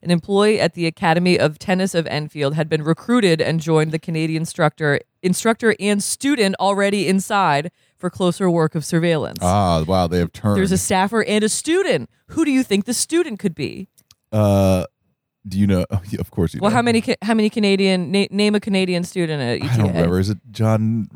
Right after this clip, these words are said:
Speaker 2: N R Wayne?
Speaker 1: Mm.
Speaker 2: And was it, wasn't there something suspicious in the t-, s-, s-, one of the
Speaker 1: Poutrincourt.
Speaker 2: teachers? Yes.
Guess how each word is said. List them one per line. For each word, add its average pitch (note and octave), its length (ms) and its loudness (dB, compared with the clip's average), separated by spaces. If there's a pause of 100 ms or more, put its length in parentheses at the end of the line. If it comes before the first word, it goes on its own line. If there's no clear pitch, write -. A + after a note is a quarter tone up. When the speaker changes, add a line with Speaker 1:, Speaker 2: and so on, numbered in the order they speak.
(100)
Speaker 2:
N G#2+ 140 2
R G#2 180 4
Wayne? A#2 480 2 (380)
Speaker 1:
Mm. A3 600 -2 (840)
Speaker 2:
And C3+ 120 2
was F3 140 0
it, F3+ 180 -2
wasn't E3+ 240 -2
there F#3+ 100 2
something E3 600 -2
suspicious A#2+ 560 -2
in A#2 80 2
the G#2 240 2
t-, - 160 -4
s-, G#2+ 280 -10
s-, G#2+ 160 -4
one A2 200 -2
of G#2+ 80 0
the A2 80 0
Speaker 1:
Poutrincourt. A#3 960 0
Speaker 2:
teachers? - 40 -
Yes. - 600 -2